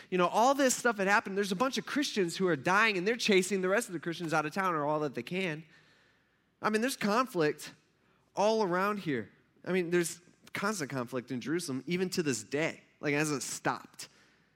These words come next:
It's kinda crazy, and it's gonna be like that to the end, the Bible tells us. See, James, he's surrounded by conflict,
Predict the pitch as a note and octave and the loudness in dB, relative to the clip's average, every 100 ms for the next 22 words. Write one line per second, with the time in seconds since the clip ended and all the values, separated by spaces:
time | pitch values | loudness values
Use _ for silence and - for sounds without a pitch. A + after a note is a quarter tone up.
0 | _ - - A#2 A#2+ C3+ G#2+ G#2 G#2 C3+ | _ -12 -6 -6 -2 -4 -4 -10 -8 -6
1 | B2 B2+ A#2+ A2+ F2 B2 C3 C#3 G#2+ A2+ | -4 -2 -4 -6 -8 -6 -4 -4 -6 -8
2 | A2+ B2+ A#2+ - - - _ _ _ _ | -6 -6 -6 -8 -14 -16 _ _ _ _
3 | _ _ - F#3 C#3+ F#3+ A#3 F#3+ F3+ E3+ | _ _ -10 -6 0 2 2 0 -2 -4
4 | F3 E3+ G3 G#3+ G3 D3+ D3+ D3+ A#2+ A#2 | 0 2 2 0 -2 -2 -4 -4 -4 -4